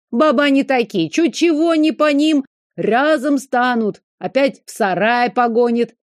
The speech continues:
Неклуша тяжко вздохнул. Что и говорить, норов у Настасьи был тяжелым, а рука и того паче.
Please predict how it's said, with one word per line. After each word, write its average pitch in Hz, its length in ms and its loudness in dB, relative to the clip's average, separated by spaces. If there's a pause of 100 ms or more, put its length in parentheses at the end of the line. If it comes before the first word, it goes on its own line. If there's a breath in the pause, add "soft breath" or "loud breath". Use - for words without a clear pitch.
(120)
Неклуша 311 540 -2
тяжко 247 420 -4
вздохнул. 185 760 -6 (420)
Что 320 140 -8
и 262 80 0
говорить, 190 560 -2
норов 277 460 0
у 254 100 -2
Настасьи 226 800 -2
был 196 340 0
тяжелым, 175 840 -4
а - 100 -6
рука 208 340 -2
и 175 100 -2
того 180 320 -2
паче. 175 460 -6